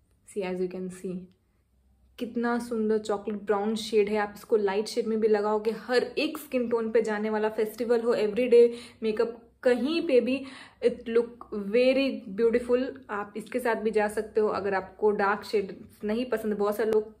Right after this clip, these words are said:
nudes के साथ जाना पसंद करते हो, चाहे कोई भी ओकेजन हो, एवरीडे क्यों ना हो, या फिर festival हो, या फिर कुछ भी हो, तो उनके लिए ये shade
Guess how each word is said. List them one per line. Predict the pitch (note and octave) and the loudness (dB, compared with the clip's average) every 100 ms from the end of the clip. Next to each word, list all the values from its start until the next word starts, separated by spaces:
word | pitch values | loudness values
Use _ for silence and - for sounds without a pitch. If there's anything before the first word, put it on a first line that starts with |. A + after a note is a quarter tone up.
| - | -8
nudes | A3+ C#4 C#4 | -4 -4 -4
के | - | -6
साथ | C4+ A#3 G#3 | -4 -2 -2
जाना | G3+ G3+ | -2 -4
पसंद | G3+ G#3+ G#3+ G#3+ | -4 -6 -4 -4
करते | G#3+ A3 | -2 0
हो, | G#3+ | 0
चाहे | A#3 | -2
कोई | A#3 B3 B3+ | -2 0 2
भी | B3 | 0
ओकेजन | G3+ G3 A3 G#3+ A3+ | 0 0 2 2 2
हो, | A3+ | 2
एवरीडे | A3 G#3+ G#3 B3 A#3 | 4 4 2 4 4
क्यों | A#3+ B3 | 4 -2
ना | A#3 | -4
हो, | B3 | -4
या | C4+ | -4
फिर | C4 B3+ - - - - - - | -4 -6 -10 -20 -20 -20 -4 2
festival | A3+ A3+ A#3+ A#3 | 2 2 0 4
हो, | B3+ | 2
या | B3+ | 2
फिर | B3+ | -2
कुछ | A#3 G3 | -2 -2
भी | A3 | -2
हो, | A3 F3+ - - - - | -2 -2 -8 -18 -6 6
तो | A3+ | 8
उनके | G#3+ A3 A3 B3 | 8 4 2 2
लिए | A#3 A#3+ B3 B3+ - - | 4 6 6 6 0 -2
ये | G#3 G#3+ | 4 4
shade | - A3 G#3+ | 6 6 6